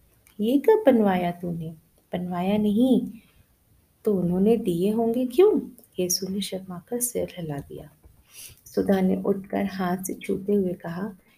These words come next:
"कितने सुंदर कमल हैं। वाह, क्यों येसु,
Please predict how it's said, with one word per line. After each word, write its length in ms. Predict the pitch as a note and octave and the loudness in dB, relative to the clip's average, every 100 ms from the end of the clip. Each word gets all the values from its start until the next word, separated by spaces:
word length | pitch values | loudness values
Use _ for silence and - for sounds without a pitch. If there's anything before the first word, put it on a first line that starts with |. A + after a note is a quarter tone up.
| _ | _
"कितने 300 | - F4 E4 | -10 -4 -2
सुंदर 460 | E4 - F3+ E3+ G#3 | -2 -2 -2 -2 -4
कमल 360 | - C#4 G#3 F#3 | -2 0 0 0
हैं। 340 | F3 E3+ - | -2 -6 -10
वाह, 280 | F#3 F#3 B3 | -8 -2 -2
क्यों 600 | - - - - D4+ C#4+ | -4 -12 -10 -4 -2 -2
येसु, 380 | G3 F#3+ D#4 E4 | -2 -2 -4 -6